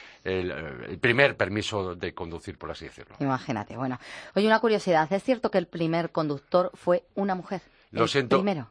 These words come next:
Speaker 1: lo siento por los varones, que se pensaban que iban a ser lo primero en todo, y no es así. Berta Benz, te sonará.
Speaker 2: Hombre.
Speaker 1: Esposa de Karl Benz,
Speaker 2: Benz.
Speaker 1: cofundador de Mercedes, que en mil ochocientos ochenta y ocho, fecha fácil de recordar,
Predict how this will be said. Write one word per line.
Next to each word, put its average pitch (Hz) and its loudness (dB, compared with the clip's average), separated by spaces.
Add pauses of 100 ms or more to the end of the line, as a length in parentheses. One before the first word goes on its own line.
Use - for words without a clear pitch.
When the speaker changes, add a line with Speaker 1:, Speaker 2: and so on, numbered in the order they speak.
Speaker 1:
lo 131 2
siento 127 0
por 107 2
los 98 0
varones, 87 -4
que 101 -10
se - -12
pensaban 95 -4
que - -12
iban 85 -6
a 82 -8
ser 85 -14
lo 82 -10
primero 82 -10
en 76 -14
todo, 117 -2
y 113 -4
no 123 4
es 110 0
así. 82 -12 (560)
Berta 185 4 (100)
Benz, 131 2 (220)
te 92 -10
sonará. 98 2 (240)
Speaker 2:
Hombre. 147 -4 (120)
Speaker 1:
Esposa 151 2
de 110 -2
Karl 147 4 (180)
Benz, 117 0
Speaker 2:
Benz. 147 -2 (280)
Speaker 1:
cofundador 135 4
de 120 0
Mercedes, 117 -2 (500)
que 104 -2
en 98 -2
mil 143 0
ochocientos 139 -4
ochenta 123 2
y 110 0
ocho, 143 0
fecha 107 -2
fácil 117 0
de 104 -2
recordar, 104 0